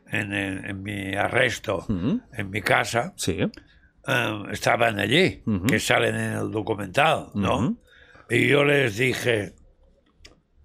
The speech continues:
Speaker 1: "Es que vosotros lo primero que tenéis que hacer es cambiaros de ojo, de ojos, porque sois ciegos.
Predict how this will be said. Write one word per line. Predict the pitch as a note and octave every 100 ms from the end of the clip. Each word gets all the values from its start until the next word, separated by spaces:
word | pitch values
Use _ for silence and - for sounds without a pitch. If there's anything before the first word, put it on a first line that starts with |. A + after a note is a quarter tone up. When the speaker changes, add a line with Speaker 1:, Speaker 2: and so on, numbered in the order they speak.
| - -
Speaker 1:
"Es | C3+ -
que | C#3
vosotros | C3 A#2+ C3 D3+ E3+
lo | E3+
primero | C3 C#3 C#3+ D3+
que | C#3+
tenéis | A#2 B2+ A#2 A#2 -
que | A#2
hacer | F2 G2 A2 F3 - _ _
es | A#2 G#2
cambiaros | C3 A#2 B2 B2+ B2+ G#2
de | G#2
ojo, | G2+ - - _ - _ -
de | G#2+
ojos, | G2+ D#2+ - - _ - _ _ _ _ _ _
porque | - A2+ G#2
sois | - C#3+ C#3 -
ciegos. | C3 B2 F2+ D2+ - -